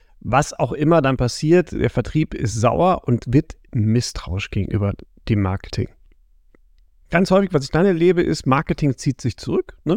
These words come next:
ist irgendwie voll gefrustet, macht Dienst nach Vorschrift,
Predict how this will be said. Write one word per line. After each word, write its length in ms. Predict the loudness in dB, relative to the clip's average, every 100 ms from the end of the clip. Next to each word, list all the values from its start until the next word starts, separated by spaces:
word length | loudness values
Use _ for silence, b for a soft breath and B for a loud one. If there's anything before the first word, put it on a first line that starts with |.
| 0
ist 160 | -2 -2
irgendwie 300 | -2 -2 -2
voll 360 | -4 -2 0
gefrustet, 600 | -2 -4 -2 -2 -2 -4 0
macht 280 | 0 0 -2
Dienst 360 | 0 0 0 -2
nach 240 | -2 -4
Vorschrift, 800 | -2 2 2 0 -2 -4 -4 -20